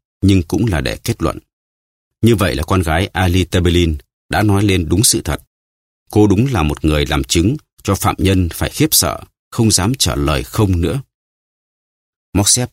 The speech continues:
nhìn xung quanh bằng cặp mắt tuyệt vọng. Ông ta hoảng sợ nhìn thấy những cặp mắt giận dữ đang nhìn ông.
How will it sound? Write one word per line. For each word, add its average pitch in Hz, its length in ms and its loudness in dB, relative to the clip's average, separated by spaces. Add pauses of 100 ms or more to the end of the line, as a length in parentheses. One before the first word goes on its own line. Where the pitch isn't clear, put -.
nhìn 78 260 2
xung 92 260 0
quanh 85 280 -2 (200)
bằng 71 180 -2
cặp - 180 -8 (100)
mắt 82 180 -4 (120)
tuyệt - 180 -2
vọng. 67 220 -6 (680)
Ông 104 140 2
ta 104 100 2
hoảng 92 240 2
sợ - 280 0
nhìn 78 160 0
thấy 71 160 -4
những 104 100 2
cặp 78 240 -4
mắt - 240 -4
giận 82 280 -4
dữ 82 360 -2 (300)
đang 90 240 0
nhìn 80 180 0
ông. 82 200 -2